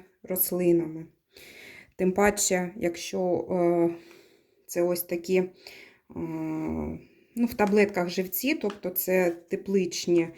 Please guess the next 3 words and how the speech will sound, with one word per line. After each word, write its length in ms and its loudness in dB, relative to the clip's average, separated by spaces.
великі 520 0
хазяйства. 920 -2
М, 640 0